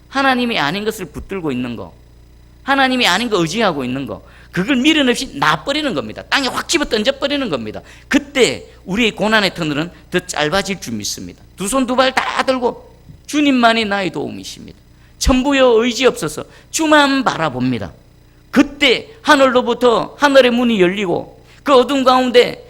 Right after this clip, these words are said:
그 창조의 빛, 생명의 빛, 은혜의 빛, 능력의 빛이 비추셔서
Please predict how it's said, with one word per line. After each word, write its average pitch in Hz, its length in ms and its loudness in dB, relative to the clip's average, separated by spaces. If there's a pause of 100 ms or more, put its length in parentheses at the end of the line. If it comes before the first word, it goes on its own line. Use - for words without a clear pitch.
(140)
그 262 380 0
창조의 262 560 2
빛, 196 180 -6 (240)
생명의 294 540 2
빛, 180 240 -8 (240)
은혜의 277 360 4
빛, 175 200 -6 (240)
능력의 285 420 6
빛이 226 300 -2
비추셔서 147 800 -8